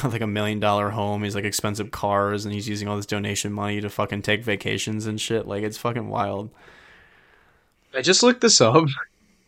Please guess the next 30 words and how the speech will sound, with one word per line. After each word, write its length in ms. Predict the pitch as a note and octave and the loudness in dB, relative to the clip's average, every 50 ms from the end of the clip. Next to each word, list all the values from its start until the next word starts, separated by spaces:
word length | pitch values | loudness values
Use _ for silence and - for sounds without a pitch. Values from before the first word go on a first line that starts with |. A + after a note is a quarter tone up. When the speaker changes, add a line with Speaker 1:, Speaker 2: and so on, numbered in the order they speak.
| _ | _
Speaker 2:
It, 260 | - D3+ C#3+ C#3 - - | 6 6 6 6 4 4
the 80 | D#3 | 4
first 260 | C#3 - D#3+ D#3 D3+ | 6 8 8 8 10
thing 160 | - F3 E3 D3+ | 10 10 8 10
that 60 | - | 10
comes 200 | E3+ D#3 D#3 D3+ | 8 8 10 8
up, 60 | D#3 | 6
it 80 | D#3+ D#3 | 6 10
says, 240 | - D#3+ C#3+ C#3 - - - - - _ _ _ | 10 10 10 8 4 -2 -14 -16 -16 _ _ _
"Ten 340 | - - - D#3+ D#3+ F3 F#3+ | 0 4 6 8 10 10 12
American 500 | F#3 D#3+ D#3+ D3+ D#3 D3+ D3+ - D#3 D3 | 12 12 12 12 12 12 12 10 6 8
pastors 520 | - - C#3+ C#3 C#3 - - C3+ B2+ A#2+ A#2 | 10 10 8 10 10 8 8 8 8 8 6
with 160 | B2 B2 _ | 2 2 _
private 420 | - D#3 D3 C#3 B2+ C3+ C3+ _ | 8 10 10 10 8 6 4 _
jet." 260 | - C3 A#2+ A2 - - _ _ _ _ | 6 6 6 6 4 -2 _ _ _ _
Speaker 1:
Yes, 180 | - C#3+ F3 E3+ | 2 2 8 12
Speaker 2:
Quote, 200 | D3+ C#3+ C#3+ - | 12 12 12 12
Speaker 1:
that's, 200 | A#2+ - - - _ | 8 -2 -4 -8 _
that's 240 | - C3+ B2 A#2 - | -4 -2 -2 -2 0
the 100 | - B2+ | -2 -2
one. 220 | A#2+ A#2 B2+ A#2+ D3 | 0 0 6 8 8
Speaker 2:
it, 160 | C3 B2+ B2 | 8 8 6
Speaker 1:
Yeah. 300 | A#2 A#2 A2+ G#2 G2+ G#2+ _ _ | -2 -2 -2 -2 -6 -8 _ _
Speaker 2:
qu-, 300 | - - F3+ F#3+ - - - | 6 10 10 10 10 8 0
quote, 340 | - - F3+ F3 F3 - F3 _ _ | 8 12 12 12 12 12 12 _ _
"It's 260 | D#3+ D#3+ D#3 - - | 8 8 8 10 10
what 160 | E3 D#3 - | 10 10 10
Jesus 460 | C#3+ - C#3 C#3 C3+ C3 C3 B2+ - | 8 6 8 8 8 8 6 4 6
would 140 | - B2 A#2 | 4 4 4
do." 280 | - C3+ C3 C3 C3 | 8 8 10 10 10